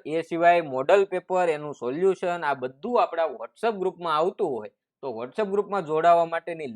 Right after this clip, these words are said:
લિંક તમને ડિસ્ક્રિપ્શન બોક્સમાં આપેલી છે, અથવા તો અહીં જે નંબર આપેલો છે આ નંબર પર તમારે ગ્રુપ લખીને, કોઈ એક નંબર પર મેસેજ કરવાનો છે ગ્રુપ લખીને, એટલે તમને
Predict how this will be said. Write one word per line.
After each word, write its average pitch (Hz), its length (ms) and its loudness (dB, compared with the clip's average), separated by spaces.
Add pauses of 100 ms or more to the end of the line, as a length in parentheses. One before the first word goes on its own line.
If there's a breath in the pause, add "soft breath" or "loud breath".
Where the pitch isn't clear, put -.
લિંક 165 240 -6 (120)
તમને 139 280 -6
ડિસ્ક્રિપ્શન 123 540 -12 (100)
બોક્સમાં 156 420 -4
આપેલી 196 440 2
છે, 214 100 2 (400)
અથવા 233 520 6
તો 117 100 -4 (380)
અહીં 185 280 -2
જે 220 120 4
નંબર 175 400 0
આપેલો 165 360 -2 (100)
છે 214 120 -2 (400)
આ 151 80 0
નંબર 139 500 0
પર 226 200 0
તમારે 165 360 0 (200)
ગ્રુપ 202 320 2
લખીને, 135 320 -6 (100)
કોઈ 180 280 2
એક 214 80 -6 (100)
નંબર 185 360 -4
પર 175 120 -4 (100)
મેસેજ 143 320 -6 (100)
કરવાનો 139 460 -6
છે 180 100 -2 (100)
ગ્રુપ 180 260 -2
લખીને, 117 380 -10 (280)
એટલે 170 220 -6
તમને 165 240 -8